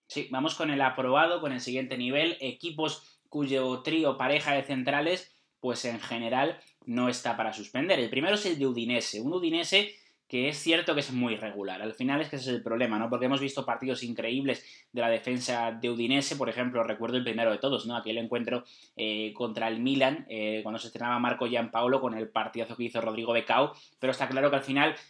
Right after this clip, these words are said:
en general, en la temporada no creemos que les dé para más de un aprobado. Tenemos a Trost Ekong, tenemos al propio Rodrigo Becao, Bram Nuiting por ahí. No termina de ser un equipo sólido defensivamente.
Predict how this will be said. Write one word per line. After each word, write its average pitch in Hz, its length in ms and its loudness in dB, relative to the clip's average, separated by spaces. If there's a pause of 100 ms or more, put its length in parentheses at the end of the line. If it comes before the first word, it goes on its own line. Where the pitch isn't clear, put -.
(100)
en 135 200 2
general, 131 440 2
en 151 100 4
la 151 100 2
temporada 143 460 6
no 139 300 4
creemos 135 440 2
que 131 80 0
les 117 160 0
dé 127 120 2
para 131 260 4
más 135 560 0
de 120 220 2
un 127 340 4
aprobado. 143 580 6
Tenemos 120 440 -2
a 110 100 -8
Trost 120 300 -4
Ekong, 180 480 2 (120)
tenemos 123 440 -2
al 110 140 -2
propio 120 360 2 (260)
Rodrigo 117 360 -2
Becao, 156 480 4
Bram 127 280 4
Nuiting 127 400 0
por 127 200 0
ahí. 165 320 2 (600)
No 156 440 2
termina 147 340 2
de 139 80 4
ser 139 160 -2
un 139 80 2
equipo 139 380 -2
sólido 139 340 2
defensivamente. 113 580 -4